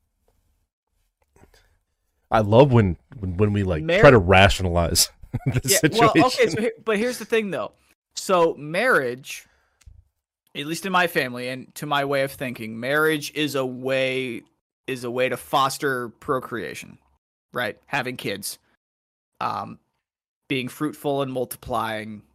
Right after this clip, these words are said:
Speaker 1: Mm-hmm.
Speaker 2: as is my family's way. Um,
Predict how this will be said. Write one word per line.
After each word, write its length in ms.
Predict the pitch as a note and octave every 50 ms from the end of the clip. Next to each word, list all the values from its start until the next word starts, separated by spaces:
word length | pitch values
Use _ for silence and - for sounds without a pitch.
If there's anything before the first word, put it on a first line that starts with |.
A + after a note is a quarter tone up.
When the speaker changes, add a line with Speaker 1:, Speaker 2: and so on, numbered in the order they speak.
| _ _ -
Speaker 1:
Mm-hmm. 300 | - F2 D#2+ E2 E2 E2+ F#2 -
Speaker 2:
as 300 | A2 A#2 A2 A2 A2 -
is 340 | F2+ A2+ A#2 A2+ G#2+ G#2
my 120 | - G#2+ G2+
family's 420 | - A#2 A2 G#2 A2 A2+ A2 -
way. 320 | B2+ A#2 G#2+ E2 A1+ - _ _ _ _ _ _ _ _ _ _ _ _ _ _ _ _ _ _ -
Um, 500 | A#2 A#2+ A#2 A2+ A2 G#2+ G#2 A2 A2